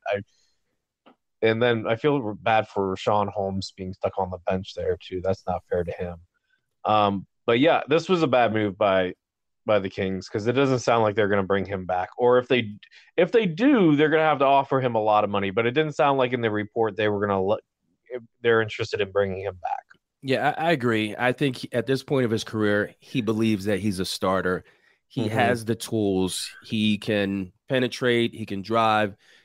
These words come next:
Speaker 2: He can shoot the basketball. He's a good defender. Where he goes, I don't think anybody really has a clue except maybe him and his agent, obviously. Could the
Speaker 1: Mm-hmm.
Speaker 2: Sixers use his services? I like your point about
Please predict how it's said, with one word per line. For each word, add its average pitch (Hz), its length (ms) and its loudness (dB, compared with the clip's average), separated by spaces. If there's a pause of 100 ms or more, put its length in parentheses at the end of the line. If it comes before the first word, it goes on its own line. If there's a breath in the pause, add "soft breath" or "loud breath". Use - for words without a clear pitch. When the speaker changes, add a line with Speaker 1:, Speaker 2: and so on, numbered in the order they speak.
(140 soft breath)
Speaker 2:
He 107 100 -4
can 101 120 -4
shoot 120 240 -6
the 110 60 -12
basketball. 107 720 0
He's 98 200 -10
a 90 40 -10
good 98 240 -4
defender. 101 580 -2 (760 soft breath)
Where 123 280 2
he 131 140 -4
goes, 127 460 2
I 110 60 0
don't 107 140 -2
think 92 220 -8 (200)
anybody 143 480 0
really 143 320 2
has 139 220 0
a 135 60 -4
clue 147 340 0
except 113 320 -2
maybe 107 280 -2
him 117 220 0
and 120 80 2
his 107 160 -4
agent, 117 360 0
obviously. 127 800 -2 (260)
Could 123 160 -4
the 107 80 0
Speaker 1:
Mm-hmm. 98 60 -4
Speaker 2:
Sixers 131 420 -2
use 127 220 0
his 127 140 -4
services? 127 580 -2
I 113 100 0
like 113 240 -2
your 113 80 -4
point 113 240 -2
about 101 300 0